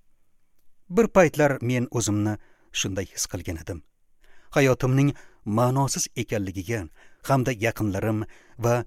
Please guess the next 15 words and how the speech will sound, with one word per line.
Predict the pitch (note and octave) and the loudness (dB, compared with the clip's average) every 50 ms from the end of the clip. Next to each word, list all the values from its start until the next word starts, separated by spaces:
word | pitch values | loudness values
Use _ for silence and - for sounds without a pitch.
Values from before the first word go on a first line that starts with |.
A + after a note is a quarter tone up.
| - _ _ _ | -8 _ _ _
suyuklilarim | - - - D#3 D3 C3 - B2+ A2+ A2+ B2+ D#3 E3+ E3 | -12 -6 -2 -2 -2 -2 -2 -4 -4 -4 -2 -2 -2 -2
uchun | D3 - - D3 D3 D3 - - - - _ - _ _ - | -2 0 0 0 0 0 -2 -6 -12 -20 _ -20 _ _ 2
og'ir | C3 B2 A2+ G#2 A#2+ C3+ - G#2+ G2 | 2 4 4 4 0 -2 -4 -6 -6
yuk | F2+ C3 G3 - - - | -2 -2 -2 -2 -4 -6
bo'lganimga | - B2+ A#2 G2+ - A2+ G#2+ G2+ G2 - G#2+ - _ _ - | -4 -4 -4 -2 -2 -2 0 0 -2 -4 -6 -8 _ _ -6
to'liq | - G#2+ G#2+ G#2 A2 - - - | -4 -2 -2 -2 -4 -8 -12 -10
ishongandim. | - - - D2 D#2 - - E2+ E2+ - F#2+ E2 C#2+ - - - _ _ _ - - _ _ _ _ _ _ _ - _ _ _ _ _ _ _ _ _ _ _ - - - | -8 -8 -8 -8 -8 -10 -10 -10 -10 -10 -10 -12 -12 -14 -20 -20 _ _ _ -20 -20 _ _ _ _ _ _ _ -20 _ _ _ _ _ _ _ _ _ _ _ -20 -12 -6
Albatta, | - F3 A3 F3 G#3+ G3 - - - B2 G#2 G2 E2+ D#2 - - - _ _ _ _ - - - | -2 -2 2 2 2 2 2 2 0 0 0 -2 -4 -8 -14 -18 -20 _ _ _ _ -20 -14 -6
men | - G#2+ A2+ B2+ | -4 -2 0 0
tug'ilganimda | - - A#2 A2+ B2 G#2+ A#2 A2+ A2+ G#2+ G2+ A2 B2+ B2 - F3+ - - - - - - - - | 0 -2 -2 -2 -2 0 0 0 0 0 0 0 0 -2 -2 -4 -8 -16 -20 -20 -20 -18 -8 -4
ota-onam | A2+ B2+ B2+ - F#3+ - - C3+ C#3 D3+ D3+ D3 D#3 C3 - - _ _ _ _ _ - | -2 -2 -2 -2 -4 -2 0 0 0 0 0 0 -2 -4 -6 -12 _ _ _ _ _ -2
oyoq | - B2+ C3+ D3+ D#3 - - _ | 2 2 2 2 0 -2 -8 _
qo'lsiz | - - C#3 B2 - - E3+ A#2+ G#2 | -2 -2 0 0 0 -2 -4 -4 -2
bolani | G2 A2 G#2+ G2+ G#2 A2 A2 | -2 -2 0 0 0 -2 -2
tarbiyalashga | _ - G#2+ G2+ G2+ F#2+ G2+ G2+ F#2+ F2+ - - - G2 G2+ G#2 | _ -4 -4 -4 -4 -4 -4 -4 -4 -6 -8 -6 -4 -4 -4 -4